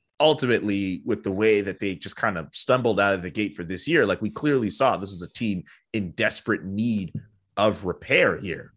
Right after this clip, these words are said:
So, uh, not to say that I justif-, to justify the fan being frustrated throwing that jersey, but, like, this is a Canadiens team that has been in need of direction for quite some time. It's just that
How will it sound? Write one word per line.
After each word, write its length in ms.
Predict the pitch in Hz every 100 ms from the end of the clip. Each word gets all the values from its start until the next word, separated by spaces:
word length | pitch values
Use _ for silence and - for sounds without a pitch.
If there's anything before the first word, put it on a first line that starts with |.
| _
So, 440 | - 113 101 92 - - -
uh, 60 | 113 -
not 240 | 160 156
to 80 | 135
say 140 | 135
that 140 | 113 98
I 80 | 87
justif-, 360 | 113 - 107 -
to 60 | 104
justify 420 | 104 107 - 101
the 80 | 90
fan 400 | 104 104 101 92
being 220 | 107 92
frustrated 520 | - 131 - 113 95
throwing 240 | - 104 95
that 160 | 92
jersey, 300 | 85 156 113
but, 180 | 101 -
like, 220 | 95 90 - _ _ _
this 180 | - 233
is 100 | 156
a 80 | 113
Canadiens 540 | - 110 113 104 87
team 260 | - 127 95
that 160 | 92 90
has 140 | 85
been 120 | 92
in 140 | 90 95
need 180 | 139 107
of 100 | 87
direction 340 | 95 98 95
for 80 | -
quite 320 | - 104 82
some 240 | - 85
time. 360 | 73 131 127 80
It's 160 | 110 -
just 260 | 139 -
that 280 | 120 110 -